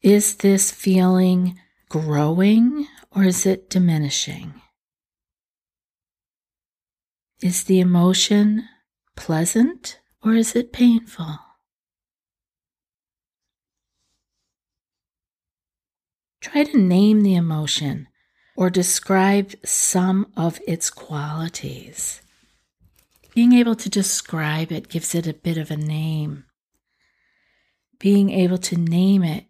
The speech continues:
gives it meaning other than just something happening inside of you.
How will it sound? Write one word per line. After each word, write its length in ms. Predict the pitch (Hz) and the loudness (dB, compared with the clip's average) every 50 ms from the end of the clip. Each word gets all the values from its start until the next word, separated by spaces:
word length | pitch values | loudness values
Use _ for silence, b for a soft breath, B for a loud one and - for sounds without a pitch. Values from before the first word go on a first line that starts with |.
| _ _ _ _ _ _ _ _ _ _ _ _ _ _ _ | _ _ _ _ _ _ _ _ _ _ _ _ _ _ _
gives 300 | - - 180 180 - - | -4 -4 -4 -2 -4 -2
it 300 | - 170 165 - - _ _ _ _ _ _ _ _ | -2 -2 -2 -4 -8 _ _ _ _ _ _ _ _
meaning 1000 | 165 165 170 170 170 175 180 185 202 220 240 269 277 240 196 175 160 151 156 175 - - _ | -4 -2 0 0 0 0 0 2 2 4 4 4 4 2 2 0 -2 -6 -8 -8 -10 -6 _
other 320 | 185 202 202 214 208 208 | -2 0 0 2 0 0
than 320 | 185 170 170 165 170 165 | 0 0 0 0 0 -2
just 420 | 156 - 170 165 160 156 - - - | -2 -2 0 0 0 0 -2 -2 -2
something 520 | - - - 175 170 170 - 180 165 165 | -2 -2 0 -2 -2 -2 -2 -2 -2 -2
happening 640 | 156 - 165 156 151 - - 160 160 156 156 185 - | -2 -4 -4 -6 -4 -4 -4 -2 0 0 0 -2 0
inside 720 | - 151 151 151 - - - - 147 151 147 143 147 147 | 0 0 0 0 0 0 0 0 0 0 0 0 0 -2
of 180 | 147 139 - - | -4 -8 -10 -10
you. 260 | 135 127 127 127 135 | -10 -10 -10 -12 -14